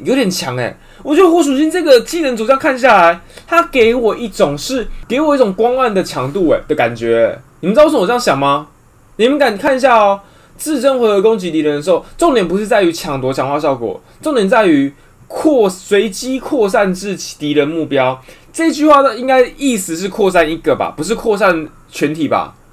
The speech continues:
因为如果是扩-，扩散全体，它的强度就是光暗。我猜它这个应该只是扩散一个啦，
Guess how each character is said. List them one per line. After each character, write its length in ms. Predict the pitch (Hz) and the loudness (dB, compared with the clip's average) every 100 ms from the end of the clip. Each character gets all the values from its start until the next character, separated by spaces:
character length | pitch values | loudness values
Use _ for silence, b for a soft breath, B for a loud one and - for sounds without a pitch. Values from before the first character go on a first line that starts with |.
| _ _ b b | _ _ b b
因 120 | - | -2
为 80 | 339 | 0
如 80 | 320 | 4
果 80 | 247 | 2
是 120 | 240 | 2
扩-， 260 | 226 262 202 | 0 -2 0
扩 180 | 262 | 0
散 160 | 233 214 | 2 2
全 160 | 180 160 | -2 -4
体， 140 | 165 | -4
它 180 | 185 180 | -2 0
的 80 | 151 | 0
强 160 | 135 | -4
度 120 | 131 | -6
就 80 | 135 | -4
是 100 | 127 | -4
光 220 | - 123 | -2 -2
暗。 200 | 127 107 95 B B B | -2 -4 -8 B B B
我 120 | 175 | 2
猜 200 | 190 285 | 2 2
它 100 | 302 | 2
这 100 | 262 | 2
个 60 | 262 | 0
应 60 | 240 | 0
该 80 | |
只 140 | 240 - | -4 -2
是 80 | 320 | -2
扩 200 | 220 175 | -2 0
散 200 | 170 156 | -2 -2
一 80 | |
个 140 | 147 117 | -2 -2
啦， 200 | 90 | -2